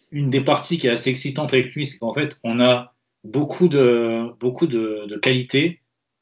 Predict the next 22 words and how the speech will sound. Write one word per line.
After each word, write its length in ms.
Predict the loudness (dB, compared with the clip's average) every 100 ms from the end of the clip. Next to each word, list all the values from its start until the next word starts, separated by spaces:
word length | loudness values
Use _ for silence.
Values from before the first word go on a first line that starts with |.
| _ _ _ _ _ -8
et 120 | -2
on 60 | 0
ne 380 | 2 2 -2 -6 -2
sait 220 | 0 4
pas 120 | 4
encore, 400 | 4 4 4 4
hormis 300 | -4 -2 -2
le 100 | -2
run 140 | -2 -2
stop, 380 | -2 0 0 -4 _ _
comment 280 | -6 -4 -2
ça 120 | -2
va 120 | -2 -2
se, 520 | -4 -2 0 0 -4
se 140 | -4
transposer 480 | -2 -2 -2 0 0
en 120 | 2
N 140 | 2 0
F 120 | 2
L. 300 | 0 0 -8 _ _ _ -2
Et, 200 | 2 4
euh, 640 | 4 2 0 -4 -6